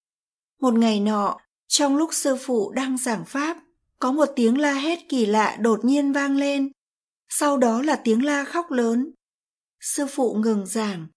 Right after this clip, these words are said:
và yêu cầu nhân viên hỗ trợ đưa người phụ nữ gây ồn ào đó ra ngoài. "Bà ấy là người đi cùng xe với chúng tôi." Sau đó sư phụ nói với cả lớp,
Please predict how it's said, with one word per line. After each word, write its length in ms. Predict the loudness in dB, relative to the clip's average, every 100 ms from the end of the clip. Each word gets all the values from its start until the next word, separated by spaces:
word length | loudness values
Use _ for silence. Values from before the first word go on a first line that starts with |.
| _ _
và 80 | 2
yêu 240 | 4 0
cầu 260 | 2 4 4
nhân 240 | 4 2
viên 220 | 2 0
hỗ 200 | 0 -2
trợ 320 | -2 -2 -2 -2
đưa 200 | -2 0
người 260 | 0 0
phụ 220 | -2 -2
nữ 260 | 0 0 0
gây 180 | 0 0
ồn 280 | 0 -2 -2
ào 320 | -6 -6 -8
đó 300 | -8 -8 -6 -6
ra 200 | -4 -2
ngoài. 460 | 0 -2 -4 -10 -18 _ _ _ _ _ _ _
"Bà 140 | 0 2
ấy 300 | 4 4 4
là 100 | 4
người 280 | 8 8
đi 160 | 6 2
cùng 280 | 0 0 0
xe 380 | -2 -2 -2 2
với 180 | 2 2
chúng 260 | 0 -2
tôi." 440 | 0 0 0 -2 -10 _ _ _ _ _ _ -8
Sau 300 | -4 0 0
đó 360 | 0 -2 -4 -2
sư 180 | -2
phụ 220 | -2 0 0
nói 320 | 0 0 0
với 240 | 2 2 0
cả 200 | -4 -2
lớp, 260 | -2 -4